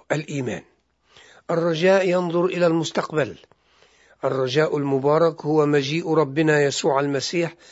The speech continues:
الذي سيأخذنا لنكون معه إلى الأبد. ولكن بين الاثنين هناك المحبة.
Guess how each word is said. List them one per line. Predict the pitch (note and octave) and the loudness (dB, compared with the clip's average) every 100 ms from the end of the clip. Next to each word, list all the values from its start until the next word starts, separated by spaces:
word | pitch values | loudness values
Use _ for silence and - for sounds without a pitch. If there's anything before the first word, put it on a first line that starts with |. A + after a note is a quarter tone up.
| - - - | -20 -16 -8
الذي | C#3+ D3 D3 | -4 -2 0
سيأخذنا | C3 D#3 C#3+ D3 - F3 E3 D#3+ E3 E3+ | 0 0 0 -2 -4 -2 2 4 4 2
لنكون | F3 C3+ C3+ C3 E3 D3 | -2 -6 -4 -4 -4 0
معه | C#3 D3+ C#3+ C3 C3 C#3+ C#3+ C#3+ | 0 2 2 0 0 2 2 0
إلى | D3 C3 | -2 0
الأبد. | B2 G#2+ F#2+ F2+ - _ _ - - _ | 0 -2 -4 -6 -18 _ _ -20 -20 _
ولكن | B2 D3 D#3 - D#3 C#3+ - - - | -2 0 -2 -2 -2 -2 -8 -20 -6
بين | C3 E3+ E3+ | 0 2 2
الاثنين | E3 E3 C3 - C3+ C3+ C3 B2+ B2+ _ _ _ C3+ | 0 0 -6 -4 0 2 2 0 -4 _ _ _ -6
هناك | C3 C3 - | -2 -2 -2
المحبة. | A#2+ A#2+ G#2+ A2 F2+ F2+ | -2 -4 -6 -8 -8 -10